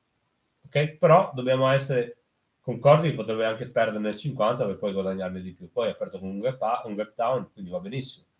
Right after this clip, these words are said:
Ok? Quindi questo qui continua la fase del pollicione all'ingiù, perché ormai il trade è stato fatto, non mi posso più mettere,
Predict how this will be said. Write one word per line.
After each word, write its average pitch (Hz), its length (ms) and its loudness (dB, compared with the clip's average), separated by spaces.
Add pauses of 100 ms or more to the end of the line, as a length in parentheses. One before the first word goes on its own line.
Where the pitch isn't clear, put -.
(160)
Ok? - 500 -6
Quindi 123 220 -2
questo 156 380 2
qui 139 340 -2 (260)
continua 135 840 2 (320)
la 113 220 -4
fase 117 600 0 (600)
del 110 180 -4
pollicione 113 440 0
all'ingiù, 123 320 -2
perché 113 220 -4
ormai 117 240 0
il 90 60 -8
trade 110 200 -6
è 95 40 -8
stato - 260 -6
fatto, 104 340 -2
non 95 120 -6
mi 95 120 -8
posso 104 280 -8
più 101 120 -10
mettere, 95 460 -6